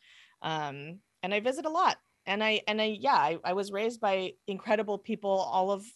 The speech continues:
you know, my, my parents are both educators. My grandparents are educators.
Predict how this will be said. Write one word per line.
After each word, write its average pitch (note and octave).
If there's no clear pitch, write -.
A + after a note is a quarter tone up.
you F3+
know, E3
my, E3
my F3
parents G3+
are F#3+
both F3+
educators. E3
My F3
grandparents F3+
are F3+
educators. D3+